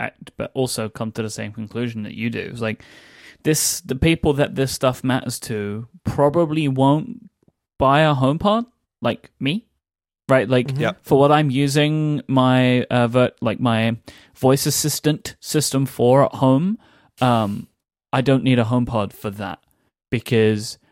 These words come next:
Speaker 1: I very rarely listen to music on it. Most of the time, I'm honestly, I'm connecting to Bluetooth to play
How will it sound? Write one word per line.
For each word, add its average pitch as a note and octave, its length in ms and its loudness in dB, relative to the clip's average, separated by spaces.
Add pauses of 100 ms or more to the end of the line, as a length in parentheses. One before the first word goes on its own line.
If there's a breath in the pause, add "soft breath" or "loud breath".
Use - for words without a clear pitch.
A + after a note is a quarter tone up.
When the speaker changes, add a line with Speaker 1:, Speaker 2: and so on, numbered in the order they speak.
(220)
Speaker 1:
I A#2+ 120 0
very D3 380 2
rarely B2 260 -2
listen A2+ 280 -2
to A2 80 -8
music G#2+ 380 -6
on G#2+ 100 -4
it. A2+ 160 -4 (280 soft breath)
Most D3+ 300 2
of C3+ 80 0
the C3 60 -4
time, A#2+ 360 0
I'm A2 140 -2
honestly, A#2+ 500 2
I'm G#2 260 -2
connecting A#2+ 480 -2
to - 100 -8
Bluetooth A2 460 -4
to G#2+ 100 -8
play G2+ 300 -8